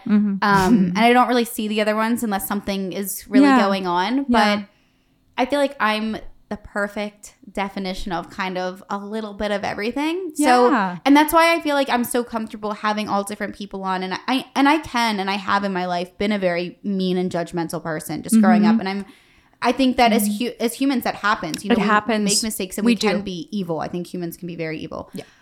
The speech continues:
Speaker 2: But at the same time, I feel like I'm so not judgmental to
Speaker 1: Yeah.
Speaker 2: people. Like, I want people to come on and share their
Speaker 1: Mm-hmm.
Speaker 2: story. I think it's interesting, and I think it's cool. And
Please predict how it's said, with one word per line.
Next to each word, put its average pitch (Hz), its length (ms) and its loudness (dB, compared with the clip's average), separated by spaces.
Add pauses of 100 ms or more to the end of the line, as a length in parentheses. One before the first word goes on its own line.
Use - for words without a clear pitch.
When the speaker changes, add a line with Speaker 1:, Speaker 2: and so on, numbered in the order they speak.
(140)
Speaker 2:
But 233 300 6 (440)
at 247 120 0
the 226 80 -4
same 240 280 -2
time, 220 280 -4
I 226 80 -4
feel 220 200 -2
like 202 300 -2 (580)
I'm 214 200 -2
so 196 280 -4
not 180 280 -4
judgmental 311 920 -2
to 240 80 2
Speaker 1:
Yeah. 254 220 6
Speaker 2:
people. 226 200 0
Like, 294 120 0
I 269 120 6
want 240 360 2
people 226 180 -4
to 214 60 -4
come 214 180 -4
on 185 120 -2
and 185 120 0
share 226 120 6
their 226 80 2
Speaker 1:
Mm-hmm. 226 80 0
Speaker 2:
story. 208 140 0
I - 20 -2
think 220 140 -4
it's 214 100 -10
interesting, 196 580 -6
and 156 120 -6
I 175 40 -6
think 202 140 -8
it's 190 120 -12
cool. 220 380 -4
And 185 200 -4